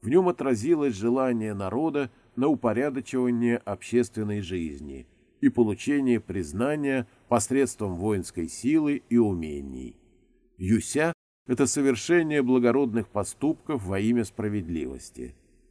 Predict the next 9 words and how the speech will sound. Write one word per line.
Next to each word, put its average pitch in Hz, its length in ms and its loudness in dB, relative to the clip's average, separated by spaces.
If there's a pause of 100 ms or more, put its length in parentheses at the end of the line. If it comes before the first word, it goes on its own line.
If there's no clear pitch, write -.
(200)
Оно 127 240 2
воплощает 143 720 0
морально-этические 113 1120 0
надежды 92 480 -4
людей 113 500 -2 (300)
на 117 140 4
достижение 123 760 0
совершенного 101 840 -4
общества. 71 880 -10